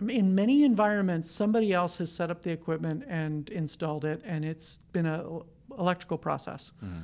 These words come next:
Speaker 1: Speakers are wired, it's up there, it sounds good. Well, sounds good is a relative term.
Speaker 2: From
Speaker 1: Right.
Speaker 2: where you're at in the room.
Speaker 1: In our,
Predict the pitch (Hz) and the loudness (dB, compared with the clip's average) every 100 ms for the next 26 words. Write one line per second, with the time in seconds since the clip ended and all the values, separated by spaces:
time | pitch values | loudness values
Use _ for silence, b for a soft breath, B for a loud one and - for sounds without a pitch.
0 | 87 - 185 190 202 180 175 165 165 170 | -12 -4 0 0 2 4 4 4 -2 -2
1 | 165 160 160 151 - - B B B B | -4 -2 -4 -4 -6 -10 B B B B
2 | B - 214 202 - - - _ _ - | B 4 4 4 -2 -20 -20 _ _ 0
3 | 240 294 294 247 254 180 185 185 196 214 | 4 6 6 4 4 4 4 4 4 2
4 | 202 - - 175 - 147 b b b b | 0 -2 0 0 0 -6 b b b b
5 | b b b 175 151 147 131 120 127 127 | b b b 4 8 8 8 4 2 0
6 | 127 107 117 147 85 80 - 226 233 247 | -4 -4 -2 -2 -4 -6 2 6 6 6